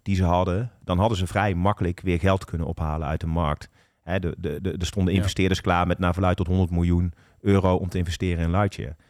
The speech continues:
Speaker 1: Maar die deal met V D L kwam niet rond. Waarom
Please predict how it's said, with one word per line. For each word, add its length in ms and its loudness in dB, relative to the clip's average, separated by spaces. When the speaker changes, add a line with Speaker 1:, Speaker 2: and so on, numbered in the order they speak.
Speaker 1:
Maar 100 -2
die 80 4
deal 220 4
met 200 0
V 160 0
D 140 2
L 140 -2
kwam 260 2
niet 160 4
rond. 380 0
Waarom 460 2